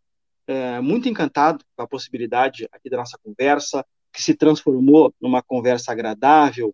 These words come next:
legal, e realizamos ela. Bom, se,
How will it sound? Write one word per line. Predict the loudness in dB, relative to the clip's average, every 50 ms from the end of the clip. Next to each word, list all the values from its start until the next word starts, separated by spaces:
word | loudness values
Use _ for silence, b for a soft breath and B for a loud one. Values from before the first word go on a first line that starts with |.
| -6 -6
legal, | -6 -6 -4 -4 0 2 2 2 2 0 -2 _ _ _ _ _ _ _ 2
e | 4 4 4 4 2 -2 -4
realizamos | 0 2 6 6 6 6 6 6 4 4 4 2 4 4
ela. | 6 6 6 4 2 -4 _ _ _ _ _ _ _ _ _
Bom, | 2 2 2 2
se, | -2 -6 -2 2 4 4 4 4